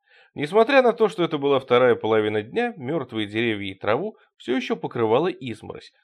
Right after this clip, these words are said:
типичная для утренних часов. Ангус порадовался, что предусмотрительно обмотал свою шею шарфом, и подумал, что если бы Эдгар По увидел эту местность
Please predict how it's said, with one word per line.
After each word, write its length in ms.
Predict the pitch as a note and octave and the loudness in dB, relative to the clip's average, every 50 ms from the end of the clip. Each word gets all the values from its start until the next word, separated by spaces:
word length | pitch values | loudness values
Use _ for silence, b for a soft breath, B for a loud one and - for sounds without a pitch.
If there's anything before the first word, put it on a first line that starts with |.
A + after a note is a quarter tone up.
| _ _ _ | _ _ _
типичная 460 | - - - E3 B2+ - - A2 G#2+ | -14 -12 -10 -10 -14 -10 -6 -6 -4
для 140 | G#2+ C3 C#3 | -2 -2 -2
утренних 380 | B2 G#2+ - G2+ G2 G#2 G2 - | -2 -2 -6 -6 -8 -10 -10 -10
часов. 320 | - F3 - - - - _ _ _ b b b b b b b | -12 -12 -12 -12 -20 -20 _ _ _ b b b b b b b
Ангус 400 | - C3+ G3 A#3 B3+ A3+ A#3+ - | -2 0 0 0 0 -2 -6 -6
порадовался, 680 | - D#3+ D#3+ D3+ D#3 E3 E3+ F#3+ G3 G3 F#3+ F3+ - F#3 | 2 2 4 6 6 6 4 4 2 2 0 0 -2 -8
что 160 | F3 - E3 | -4 -4 -4
предусмотрительно 800 | C#3+ D3+ D3 C#3 B2+ - - B2 A2+ - B2 D3+ F3 - - C#3 B2+ | -2 -2 -2 -2 -4 -2 0 -2 0 0 -2 -6 -8 -6 0 0 0
обмотал 420 | A#2 A2 A#2+ A2+ - B2+ D3 E3 | 2 2 0 0 2 2 -2 -2
свою 220 | - - E3 D3+ | -2 -4 -6 -6
шею 280 | - - - A2+ A2 G2+ | -6 -4 -6 -6 -6 -6
шарфом, 500 | - - E3+ F3 F3 - - E2+ - _ _ _ _ _ - | -2 -2 -2 -2 -2 -6 -16 -16 -16 _ _ _ _ _ -10
и 100 | A2+ B2 | -8 -2
подумал, 420 | D#3+ G#3 A3+ B3+ C4+ C4 A#3 E3 | 0 0 2 2 2 0 0 0
что 180 | - - - B2+ | -2 -2 -4 -4
если 380 | A#2 B2 E3+ F#3 F3 - B2 | -4 -2 -4 -6 -6 -6 -8
бы 140 | A#2 A2+ A#2+ | -2 -2 -2
Эдгар 440 | - - B2+ C3 A2+ G#2 G2+ G#2+ G#2 | 0 2 2 0 0 0 -4 -4 -4
По 260 | - _ - C#3 A#2+ | -4 _ 0 0 0
увидел 520 | - - G#2+ G#2 A2 C3+ C3 A#2 A2 G#2 - - | 0 -2 -10 -12 -10 -10 -8 -8 -8 -8 -4 -4
эту 240 | A2 G2+ - - F#2 | -4 -4 -4 -8 -12
местность 600 | F#2+ A2 F3+ G#3+ - - - F3+ - _ _ | -8 -8 -8 -8 -10 -14 -20 -20 -20 _ _